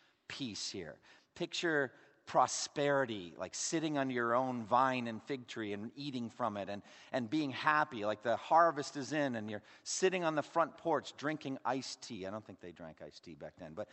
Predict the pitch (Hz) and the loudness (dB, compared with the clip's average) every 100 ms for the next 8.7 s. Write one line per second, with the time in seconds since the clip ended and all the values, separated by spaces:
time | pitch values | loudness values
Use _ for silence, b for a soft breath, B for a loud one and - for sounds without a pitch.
0 | B B B 175 160 - - 208 - 196 | B B B 0 2 0 -10 -10 -6 -2
1 | 208 160 131 156 147 - - 143 - 151 | 0 0 -2 -6 -8 -10 -8 -10 -10 -8
2 | 196 226 - - 214 208 202 147 113 - | -6 -6 -12 -14 -10 -4 -2 0 -2 -8
3 | - 196 180 107 - - 92 - - 196 | -4 4 4 4 -4 -16 -16 -18 -10 -8
4 | 139 - - B B B B 135 135 123 | -6 -8 -10 B B B B -2 -2 -2
5 | - 139 - - - 185 139 - 131 - | -6 -8 -6 -4 6 6 4 -6 -10 0
6 | 135 117 - 185 170 151 123 117 - 185 | 0 0 -4 2 2 2 0 -4 0 0
7 | 185 185 123 175 143 190 175 147 147 127 | 2 -4 0 -2 -2 -4 -2 2 4 2
8 | 98 123 - - 143 147 85 | 0 -6 -6 -8 -8 -8 -12